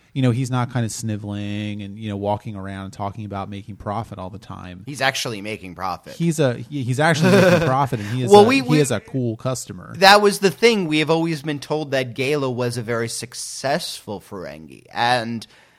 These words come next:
Speaker 1: I guess that's true. I guess we haven't really seen
Speaker 2: Wha-, wha-,
Speaker 1: successful Ferengi before, except
Speaker 2: wha-
Speaker 1: for maybe the, the,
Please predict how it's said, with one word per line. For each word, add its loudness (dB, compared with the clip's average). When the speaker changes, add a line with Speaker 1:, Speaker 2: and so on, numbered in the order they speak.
Speaker 1:
I 0
guess 4
that's 4
true. 0
I 4
guess 0
we -2
haven't -4
really -6
seen -6
Speaker 2:
Wha-, -2
wha-, 2
Speaker 1:
successful -2
Ferengi -6
before, -8
except -4
Speaker 2:
wha- -16
Speaker 1:
for -8
maybe -8
the, -10
the, -14